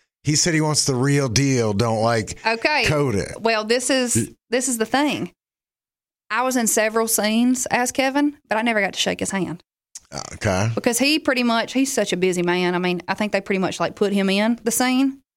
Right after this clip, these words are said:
Speaker 2: and then pull him out. And, um, he's, he's the only one on the cast and crew that I didn't, like, get to know.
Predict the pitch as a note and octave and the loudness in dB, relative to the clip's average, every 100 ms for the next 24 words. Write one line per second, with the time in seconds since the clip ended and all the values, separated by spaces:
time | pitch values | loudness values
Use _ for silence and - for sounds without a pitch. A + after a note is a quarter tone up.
0 | _ _ _ _ - G3 F3+ F#3+ F#3 F3+ | _ _ _ _ -2 0 0 0 0 0
1 | - F#3+ D#3+ - _ _ _ _ _ - | 0 0 -2 -6 _ _ _ _ _ -4
2 | G3 F#3 F3+ F#3 - F#3+ F#3 F3 E3+ - | 0 0 0 -2 -2 0 0 0 -4 -6
3 | G#3 C4 C4+ - A#3+ A3+ G3+ A3 G3+ G#3+ | -2 0 0 0 -2 -2 -2 -2 0 0
4 | A3 G3 A3 F#3+ F3 F3+ _ _ _ - | 0 0 2 0 -2 -6 _ _ _ -6
5 | G3+ F#3+ F#3 G3 - F#3 G3 F#3 F3 F3+ | -2 -2 0 -2 -2 -2 0 2 0 0
6 | D#3 E3 E3 F3+ F3 F3 E3+ E3 D#3+ | -2 -2 -2 -2 -4 0 0 0 -2